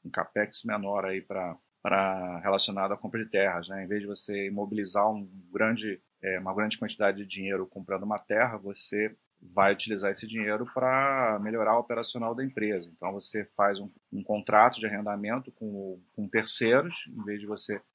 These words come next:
adquirir aquela terra, você só adquire a possibilidade de, de operar aquela terra, né? E aí você vai pagar esse arrendamento através de parte da sua produção, condicionada ao va-, valor daí do preço da venda do, das sacas, né?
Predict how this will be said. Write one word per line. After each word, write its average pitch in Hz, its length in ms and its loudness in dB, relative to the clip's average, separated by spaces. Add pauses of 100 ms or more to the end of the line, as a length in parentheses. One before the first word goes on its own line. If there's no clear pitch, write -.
adquirir 107 500 2
aquela 110 300 2
terra, 117 340 0
você 135 260 -8
só 131 220 -2
adquire 131 460 -2
a 131 60 -2
possibilidade 123 680 -2
de, 127 60 -12 (200)
de 110 320 -6
operar 120 500 6
aquela 131 280 0
terra, 92 500 -4
né? 107 240 -14 (240)
E 95 160 -6
aí 101 360 0 (200)
você 98 280 -6
vai 101 120 0
pagar 101 400 2
esse 104 160 -8
arrendamento 110 480 -6
através 123 600 -2 (100)
de 127 80 -14
parte 117 320 6
da 120 80 -4
sua - 160 -6
produção, 110 1040 0
condicionada 101 580 -2
ao 104 120 0
va-, 92 260 -2
valor 98 460 -2
daí 92 160 -6
do 95 100 -8
preço 95 320 -10
da 92 120 0
venda 92 420 -10 (200)
do, 87 360 -10
das 90 240 -4
sacas, 104 520 4
né? 104 200 -12